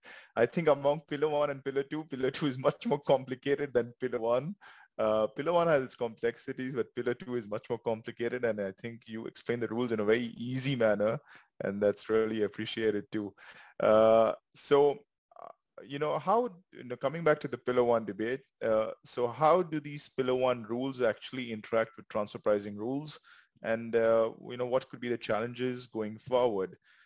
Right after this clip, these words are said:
And, you know, I would just like to illustrate this with a multinational, which is basically selling, um,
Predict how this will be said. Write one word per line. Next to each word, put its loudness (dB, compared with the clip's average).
And, -4
you -4
know, 0
I 4
would -2
just -8
like 2
to 0
illustrate -4
this -6
with 0
a 6
multinational, -2
which -10
is -16
basically -8
selling, -2
um, 2